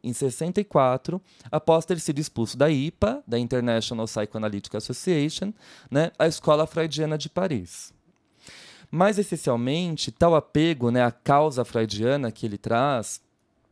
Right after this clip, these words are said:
escrito com letra maiúscula, é, manifestou-se por seu objetivo maior, o de reabrir a via radical e inovadora de um pensamento.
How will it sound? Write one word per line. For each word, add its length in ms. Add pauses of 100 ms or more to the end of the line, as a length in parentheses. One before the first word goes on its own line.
(180)
escrito 360
com 100
letra 240
maiúscula, 840 (600)
é, 380
manifestou-se 720
por 180
seu 140
objetivo 480
maior, 500 (360)
o 100
de 160
reabrir 760 (120)
a 100
via 340
radical 1000
e 160
inovadora 800
de 140
um 80
pensamento. 960